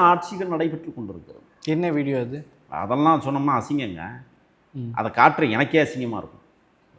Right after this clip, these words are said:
Speaker 1: ஏன்னா அதை கண்கூலா, கண் கூசுகிற அளவிற்கு காட்சி படலங்கள்.
Speaker 2: சமூகத்தை பாதி-, தனிப்பட்ட முறையில் இருக்கா, சமூகத்தை பாதிக்கிற வகையில உள்ளதா?
Speaker 1: ஆமா, சமூகத்தை பாதிக்கிற அளவுல இருக்கு.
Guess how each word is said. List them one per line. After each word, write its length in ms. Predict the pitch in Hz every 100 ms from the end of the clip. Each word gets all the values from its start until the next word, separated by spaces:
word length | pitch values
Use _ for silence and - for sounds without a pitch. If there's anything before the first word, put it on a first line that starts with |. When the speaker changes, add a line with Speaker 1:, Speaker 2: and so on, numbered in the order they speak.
| _
Speaker 1:
ஏன்னா 180 | 107 120
அதை 120 | 90 -
கண்கூலா, 580 | 139 151 165 170 165 131
கண் 220 | - 131 165
கூசுகிற 440 | - 175 - 160 143
அளவிற்கு 340 | 156 156 160
காட்சி 300 | 156 113 -
படலங்கள். 440 | 120 82 80 78 76 -
Speaker 2:
சமூகத்தை 540 | - 170 190 196 180 180
பாதி-, 360 | 143 147 135 135
தனிப்பட்ட 460 | 135 160 165 180 190
முறையில் 280 | 165 165 151
இருக்கா, 160 | 233
சமூகத்தை 460 | 269 185 202 202 190
பாதிக்கிற 420 | 165 185 185 175
வகையில 320 | 160 156 160 147
உள்ளதா? 260 | 123 156
Speaker 1:
ஆமா, 160 | 233 170
சமூகத்தை 480 | - 123 180 185 190
பாதிக்கிற 420 | 185 151 147 143 131
அளவுல 320 | 143 165 139
இருக்கு. 260 | 120 -